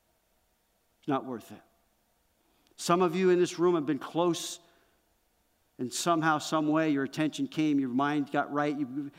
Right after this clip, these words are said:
and you, you, you got out of there, and you, you know well. Thank God.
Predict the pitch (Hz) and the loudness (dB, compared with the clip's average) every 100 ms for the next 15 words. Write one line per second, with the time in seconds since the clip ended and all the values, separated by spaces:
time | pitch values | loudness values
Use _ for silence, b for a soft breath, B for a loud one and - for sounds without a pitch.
0 | b 135 131 117 123 123 139 143 139 135 | b -4 -2 -4 -6 -10 -6 -2 0 2
1 | 147 147 123 120 120 131 127 - _ _ | 0 0 -4 -6 -4 -4 -4 -8 _ _
2 | 139 143 135 139 135 113 139 156 127 107 | -4 0 2 2 -2 0 0 2 0 -4
3 | 95 95 - _ _ _ _ _ _ _ | -12 -18 -20 _ _ _ _ _ _ _
4 | _ _ _ B B B B _ _ _ | _ _ _ B B B B _ _ _
5 | _ _ _ _ _ _ _ _ _ _ | _ _ _ _ _ _ _ _ _ _
6 | _ - 127 107 123 95 90 | _ -12 -12 -10 -12 -12 -14